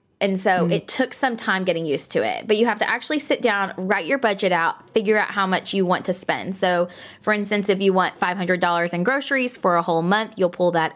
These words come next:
Speaker 1: out. Or you can, if you get paid biweekly, you can pull out two fifty and another two fifty. So that way, when you go to the grocery store, if you only have a hundred dollars left and you aren't, you,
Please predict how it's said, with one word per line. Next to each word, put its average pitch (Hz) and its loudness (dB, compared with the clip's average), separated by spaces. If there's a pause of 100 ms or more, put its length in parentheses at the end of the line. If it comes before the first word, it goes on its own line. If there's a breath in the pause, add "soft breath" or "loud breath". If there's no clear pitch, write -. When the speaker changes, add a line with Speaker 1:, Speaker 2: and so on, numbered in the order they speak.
Speaker 1:
out. - -4 (380 loud breath)
Or 214 4
you 196 2
can, 185 0
if 180 -2
you 175 0
get 170 0
paid 165 -2
biweekly, 160 -2
you 151 0
can 160 -8
pull 156 -2
out 143 0
two 160 -6
fifty 143 -6
and 131 -6
another 160 -2
two 139 -6
fifty. 123 -8 (320 loud breath)
So 190 2
that 196 0
way, 175 0
when 175 -2
you 175 -4
go 190 4
to 185 0
the 185 -6
grocery 240 0
store, 170 0 (360 soft breath)
if 190 4
you 220 0
only 240 2
have 220 2
a 185 0
hundred 196 0
dollars 175 0
left 185 2
and 175 0
you 175 4
aren't, 180 -2
you, 175 -2